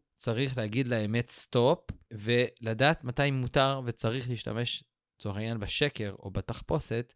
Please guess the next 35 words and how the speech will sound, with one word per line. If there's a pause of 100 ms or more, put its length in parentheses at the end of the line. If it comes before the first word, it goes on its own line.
זה
מראה
שלא
האמת
שולטת
עליו, (360)
אלא
הוא
שולט
בה. (280)
היותר
עמוק
מזה, (260)
ומה
שהזכרנו
אצל
אהרון, (560)
זה
לא
רק
היכולת
להשתמש
בשקר
כדי,
אה,
להביא
לשלום, (320)
אלא (280)
לפעמים
יש (280)
אמת
יותר
פנימית
מהאמת
הנגלית.